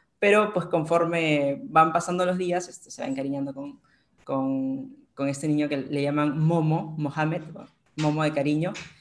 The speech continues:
y empiezan a desarrollar una conexión muy especial que tiene...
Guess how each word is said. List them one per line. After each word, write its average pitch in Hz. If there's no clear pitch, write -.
y 175
empiezan 180
a 185
desarrollar 180
una 196
conexión 180
muy 185
especial 156
que 175
tiene... 151